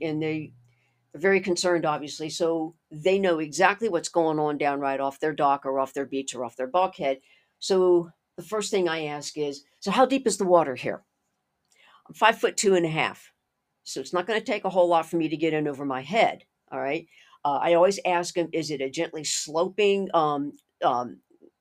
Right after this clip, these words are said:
surface underneath the water, or is there a steep drop off that I need to be concerned about? And if there is,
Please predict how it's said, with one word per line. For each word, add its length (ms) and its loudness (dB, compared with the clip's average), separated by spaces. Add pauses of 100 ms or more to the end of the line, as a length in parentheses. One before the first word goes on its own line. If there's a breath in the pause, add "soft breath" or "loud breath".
surface 520 -4
underneath 460 -2
the 80 -4
water, 480 2
or 220 2
is 140 -2
there 400 -6
a 100 -4
steep 320 -8
drop 260 -2
off 200 4
that 160 2
I 120 2
need 200 0
to 60 2
be 160 -4
concerned 460 -2
about? 300 0
And 140 -2
if 120 -8
there 140 -4
is, 340 4